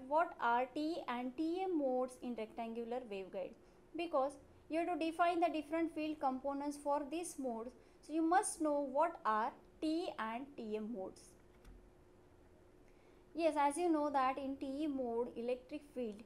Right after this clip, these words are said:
is always perpendicular to the propagation of the wave. That is, Z component of electric field is equal to zero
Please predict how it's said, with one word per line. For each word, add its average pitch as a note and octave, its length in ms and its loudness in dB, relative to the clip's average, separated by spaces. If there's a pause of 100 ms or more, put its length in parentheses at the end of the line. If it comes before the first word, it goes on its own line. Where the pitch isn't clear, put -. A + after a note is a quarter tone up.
(320)
is C4+ 260 -4
always C#4 580 2
perpendicular B3+ 920 0
to B3+ 60 -4
the A#3+ 100 -6
propagation G#3+ 580 -8
of G3+ 160 -8
the G#3+ 160 -6
wave. A#3 180 -2 (360)
That D4 220 4
is, B3 140 -2 (580)
Z F4+ 300 0
component D#4+ 600 2
of E4 160 2
electric C#4+ 380 -4 (100)
field C#4 220 -4
is B3+ 160 -4
equal D#4+ 380 -2
to F4+ 140 -4
zero A#3+ 520 -4